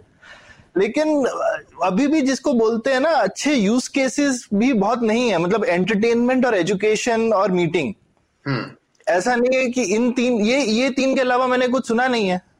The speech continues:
Speaker 1: अभी तक। और उसमें भी लोग फिर सोचते हैं कि स-, वीआर ही बहुत जरूरी है क्या? मतलब Zoom पे काम हो जाता है ना?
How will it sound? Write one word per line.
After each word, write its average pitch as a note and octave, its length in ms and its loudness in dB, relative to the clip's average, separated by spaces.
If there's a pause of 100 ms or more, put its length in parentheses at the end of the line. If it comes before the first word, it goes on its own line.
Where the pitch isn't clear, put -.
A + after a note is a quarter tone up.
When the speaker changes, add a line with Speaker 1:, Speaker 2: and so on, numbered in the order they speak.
(160)
Speaker 1:
अभी D3+ 160 0
तक। - 200 -4 (500)
और A3+ 140 0
उसमें C4+ 420 0
भी D#4+ 100 2
लोग C4 380 0 (320)
फिर D4+ 180 -2
सोचते B3 420 -2
हैं D4+ 160 0
कि F4 280 0 (260)
स-, - 300 -4
वीआर A#3 440 0
ही C#4 160 0
बहुत A#3+ 260 2
जरूरी A#3+ 380 2
है A3 180 2
क्या? G3+ 180 0
मतलब A3+ 380 2
Zoom A#3+ 220 2
पे D4 80 0
काम B3+ 180 0
हो B3+ 140 0
जाता E3+ 280 0
है C3+ 60 0
ना? G3+ 120 0